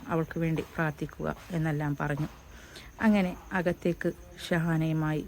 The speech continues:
പോയി ഡോക്ടേഴ്സ് അവളെ വിശദമായി പരിശോധിക്കുകയാണ്.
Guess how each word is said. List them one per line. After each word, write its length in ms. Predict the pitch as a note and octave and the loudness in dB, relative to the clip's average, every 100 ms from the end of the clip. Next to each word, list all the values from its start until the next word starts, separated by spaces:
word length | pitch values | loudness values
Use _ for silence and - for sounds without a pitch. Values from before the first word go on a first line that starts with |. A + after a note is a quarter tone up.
| - - | -8 -4
പോയി 260 | F#3 E3+ - | 0 0 2
ഡോക്ടേഴ്സ് 800 | E3 D#3+ - F3 - - - F3+ | -2 0 -2 -2 -2 -10 -6 -2
അവളെ 260 | D#3 D#3 - | 0 -2 -2
വിശദമായി 580 | E3+ - F3 E3+ D3+ D3 | -2 0 2 4 2 0
പരിശോധിക്കുകയാണ്. 960 | - D#3+ E3 - D#3 D3+ D#3+ D3+ C#3+ | -2 -2 -2 0 0 -2 -2 0 0